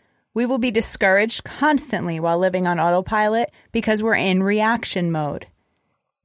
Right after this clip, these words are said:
Being on autopilot means there's more stress. There's more nagging. There's more yelling and mental exhaustion because we're not showing up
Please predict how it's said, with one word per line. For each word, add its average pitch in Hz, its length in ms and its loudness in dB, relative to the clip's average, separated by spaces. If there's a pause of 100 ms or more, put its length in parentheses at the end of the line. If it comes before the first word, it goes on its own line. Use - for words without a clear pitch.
(160)
Being 262 320 4
on 269 160 2
autopilot 247 720 2
means 214 340 2
there's 202 260 0
more 196 280 2
stress. - 720 0 (340)
There's 233 220 4
more 240 220 4
nagging. 202 760 0 (560)
There's 180 180 -2
more 208 180 2
yelling 214 680 0
and 202 240 2
mental 262 380 2
exhaustion 202 800 -2 (320)
because 240 400 0
we're 214 160 2
not 208 420 2
showing 262 380 0
up 180 200 0